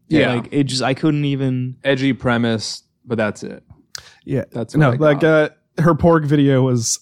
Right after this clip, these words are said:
Speaker 3: soul-crushingly <laughs> adorable.
Speaker 2: Yeah, it actually sounded really fun. She seems very genuinely good-natured and, like, a fun person, but also has, um, I think, like,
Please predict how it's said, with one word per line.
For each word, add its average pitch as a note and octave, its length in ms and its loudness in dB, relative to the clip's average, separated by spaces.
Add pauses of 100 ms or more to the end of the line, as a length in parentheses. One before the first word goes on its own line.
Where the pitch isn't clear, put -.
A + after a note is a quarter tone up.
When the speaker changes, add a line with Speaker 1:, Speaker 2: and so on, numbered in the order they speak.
Speaker 3:
soul-crushingly C3+ 720 0
<laughs> - 20 2
adorable. C#3 680 -2
Speaker 2:
Yeah, C3+ 220 0
it C#3 160 -2
actually D3 340 0
sounded A2+ 340 -8
really A2 220 -12
fun. G#2+ 300 -18
She C3+ 140 -10
seems C3 640 -4
very B2+ 300 -4
genuinely B2+ 500 0
good-natured A2 540 -10
and, A2 120 -14
like, G#2 180 -16
a A2+ 40 -16
fun - 220 -16
person, - 340 -10
but C3 80 0
also C#3 340 0
has, B2+ 440 -8 (100)
um, A#2 480 -14 (560)
I C#3 60 -6
think, C3 280 -6
like, B2+ 220 -10